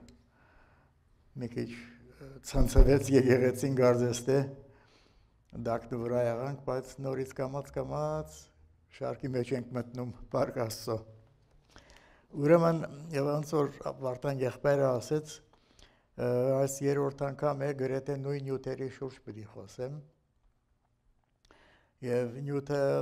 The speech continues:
ինչ որ մեր, ը, տուփի մեջը արծաթերթի կգար, Կարինե քույրն էր գրել, չէի ասել, բայց ասեցի հիմա։ Եվ դրանով էլ իմացանք, որ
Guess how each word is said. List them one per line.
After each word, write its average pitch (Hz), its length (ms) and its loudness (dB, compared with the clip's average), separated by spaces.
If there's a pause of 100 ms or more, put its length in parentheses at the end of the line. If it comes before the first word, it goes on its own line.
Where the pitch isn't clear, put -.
(120)
ինչ 156 220 -8
որ 131 260 -2 (580)
մեր, 123 300 -6 (920)
ը, - 200 -14 (500)
տուփի 139 340 -2
մեջը 135 460 -2 (680)
արծաթերթի 131 760 -2
կգար, 123 440 -2
Կարինե 127 460 2
քույրն 127 380 -4
էր 110 120 -4
գրել, 113 340 -8 (1700)
չէի 123 280 -2
ասել, 120 380 -4
բայց 131 180 -6
ասեցի 123 460 -8
հիմա։ 104 280 -12 (920)
Եվ 123 400 -4
դրանով 135 460 0
էլ 127 100 0
իմացանք, 123 560 -4
որ 139 240 -2